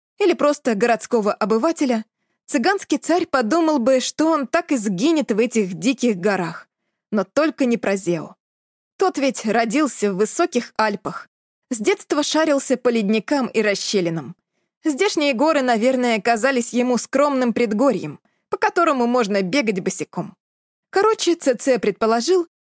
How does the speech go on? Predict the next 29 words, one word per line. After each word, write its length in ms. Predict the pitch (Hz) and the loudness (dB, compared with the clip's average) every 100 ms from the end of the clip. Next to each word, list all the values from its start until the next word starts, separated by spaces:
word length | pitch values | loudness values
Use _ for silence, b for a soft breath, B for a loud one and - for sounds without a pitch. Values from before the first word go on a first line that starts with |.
| _ | _
что 200 | - 403 | -4 0
за 160 | 254 240 | 2 2
жизнь 360 | 247 226 214 | 2 2 2
Зео 440 | 196 285 392 349 330 | 2 2 2 2 0
можно 440 | 277 392 339 285 | -2 0 2 2
не 140 | 233 | 2
опасаться. 640 | 196 185 190 - - - - _ _ _ _ | 0 -2 -6 -6 -8 -8 -10 _ _ _ _
«Побежал 480 | - 330 311 330 311 | -2 0 2 2 2
вырезать 420 | 285 294 285 294 | 2 0 0 0
бумажные 500 | 226 277 277 247 262 | 0 0 0 2 0
фонарики 720 | 262 277 262 202 185 185 180 - | 0 0 0 0 -2 -6 -8 -8
для 220 | 202 254 | 0 0
бала 300 | 208 214 190 | 2 0 0
на 120 | 190 | -2
корабле», 480 | 190 214 202 180 170 - _ _ _ | 0 -2 0 -4 -6 -14 _ _ _
произнесла 680 | - 294 262 220 220 - 254 | 0 2 2 2 0 0 0
Яна. 460 | 254 185 165 160 185 _ _ _ _ _ _ | 0 -2 -4 -8 -16 _ _ _ _ _ _
А 100 | 285 | -2
маг 360 | 277 349 349 - _ | 0 0 -2 -16 _
не 140 | 285 | -2
обратил 400 | 269 - - 320 | 2 0 0 0
на 120 | 226 | 0
крики 360 | 196 - 302 - | 0 0 0 0
и 120 | 247 | 2
освобождение 880 | 202 196 208 202 202 196 220 202 190 | 2 0 -2 -2 -2 0 0 2 0
Зео 360 | 185 285 294 277 _ _ _ _ | 0 0 0 -4 _ _ _ _
ни 120 | 392 | 2
малейшего 580 | 339 226 226 - 208 190 | 2 2 0 0 -2 -2
внимания. 640 | 190 196 175 165 156 - | -2 -2 -2 -6 -12 -18